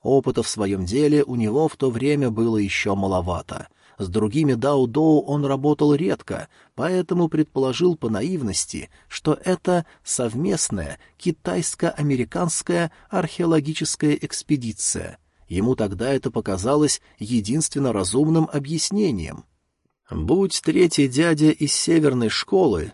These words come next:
то просто признал бы, что ему не повезло. По правилам северян, государственные законы надо чтить и не противостоять официальным раскопкам, разве что втихаря обойти и опередить археологов, но открыто противостоять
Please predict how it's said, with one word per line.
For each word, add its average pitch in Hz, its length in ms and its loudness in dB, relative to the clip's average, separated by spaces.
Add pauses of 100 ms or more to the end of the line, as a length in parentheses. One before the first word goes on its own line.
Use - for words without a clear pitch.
(160)
то 202 180 4
просто 170 440 0
признал 147 540 0
бы, 156 260 4
что - 280 -2
ему 131 280 2
не 120 120 0
повезло. 107 680 -4 (340)
По 92 140 -2
правилам 98 480 0
северян, 101 600 -2 (160)
государственные 147 840 0
законы 151 600 0
надо 147 340 0
чтить - 640 -6
и 170 100 0
не 165 140 2
противостоять 151 960 0
официальным 143 760 -2
раскопкам, - 760 -4 (340)
разве 151 340 0
что 170 280 2
втихаря 131 580 0
обойти 120 640 0 (180)
и 165 100 0
опередить 139 640 0
археологов, 135 960 0 (220)
но 117 260 0
открыто 131 520 2
противостоять 120 840 -4